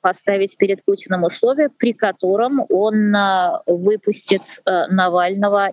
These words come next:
или хотя бы отправит его на медицинское обследование за границу. Я понимаю, что это очень амбициозная задача, но вот я хочу обратить ваше внимание на то, что щас делают Марк Фейгин и Алексей Арестович, которые пытаются выцарапать,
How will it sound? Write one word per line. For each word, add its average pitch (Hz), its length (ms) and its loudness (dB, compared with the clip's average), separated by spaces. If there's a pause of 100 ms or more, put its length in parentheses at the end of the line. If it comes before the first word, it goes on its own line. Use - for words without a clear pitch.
или 202 240 0
хотя - 380 -2
бы 180 100 0
отправит 180 540 -4
его 170 160 -2
на 180 100 -2
медицинское 175 680 -4
обследование 165 720 -2
за 165 100 -6
границу. 175 640 -6 (720)
Я 196 160 0
понимаю, 247 440 0
что - 160 -4
это 196 180 -2
очень 180 240 -2
амбициозная 170 680 0
задача, 170 520 -2
но 196 160 0
вот 190 200 -2
я 196 180 2
хочу - 320 -4
обратить 180 420 -2
ваше 175 280 -2
внимание 175 400 -2
на 165 140 -2
то, 170 140 0
что - 180 -10
щас 170 260 -2
делают 165 360 0
Марк 170 260 0
Фейгин 170 440 -2
и 165 40 2
Алексей 165 380 0
Арестович, 320 500 -2
которые - 320 -4
пытаются 180 640 -2
выцарапать, 165 720 -4